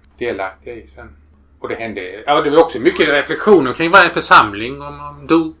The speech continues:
och medlemskap och ledarskap och hur man skulle bygga upp det. Vi försökte tänka nytt så här från början.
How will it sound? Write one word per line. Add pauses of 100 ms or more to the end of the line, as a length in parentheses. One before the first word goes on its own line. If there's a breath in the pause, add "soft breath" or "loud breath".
(140)
och (480 loud breath)
medlemskap
och
ledarskap (120)
och
hur
man
skulle
bygga
upp
det.
Vi
försökte
tänka (500)
nytt (100)
så
här
från
början.